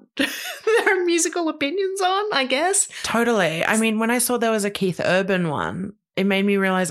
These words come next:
Speaker 2: I know fuck all about Keith Urban except for Nicole Kidman.
Speaker 1: Yeah, that's pretty much it. And once we saw, uh, my partner and I saw Keith Urban and Nicole Kidman at Apollo in, uh, Potts Point in Sydney having dinner.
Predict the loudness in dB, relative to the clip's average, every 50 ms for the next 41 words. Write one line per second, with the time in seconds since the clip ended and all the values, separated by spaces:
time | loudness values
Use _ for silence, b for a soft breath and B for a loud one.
0 | -2 0 0 2 2 0 0 -2 -6 -10 -20 -20 -16 -14 -6 -4 -4 -2 -2 0
1 | 0 2 2 2 2 2 0 -2 -2 -2 -2 -2 -2 0 0 2 2 4 2 2
2 | 0 0 -2 -2 -2 0 0 -2 -2 -2 0 0 2 2 0 -2 -4 -10 _ -6
3 | -4 -2 -2 -2 -2 0 0 0 0 -2 -2 -6 -8 -10 -16 -20 -20 _ -6 0
4 | 2 4 4 4 4 2 0 0 -2 -2 0 2 2 4 4 4 4 2 2 2
5 | 2 2 0 0 -2 0 0 2 2 4 2 2 2 0 -2 0 0 2 2 2
6 | 2 2 2 2 2 2 0 -2 -4 -8 B B B B B B B B B _
7 | 2 2 4 4 2 2 2 0 0 0 -2 0 0 2 2 0 0 0 0 0
8 | 0 0 0 0 0 -2 -4 -4 -6 -6 -4 -4 -4 -4 -4 -4 -4 -4 -6 -6
9 | -6 -6 -6 -6 -6 -6 -6 -4 -2 0 0 0 0 -2 -2 -2 -2 0 0 0
10 | -2 -4 -6 -8 -8 -6 -4 -2 -2 0 0 0 0 -2 -2 -4 -6 -10 B B
11 | B B B B B B B B _ 0 2 2 4 4 4 2 2 2 2 0
12 | 0 0 -2 -2 -2 -2 -2 -2 -4 -6 -6 -6 -6 -4 -4 -2 -2 -2 -2 -2
13 | -2 -2 -2 -2 -2 -4 -2 -2 -2 -2 -2 -2 -2 -2 0 0 0 0 0 0
14 | 0 0 0 0 -2 -4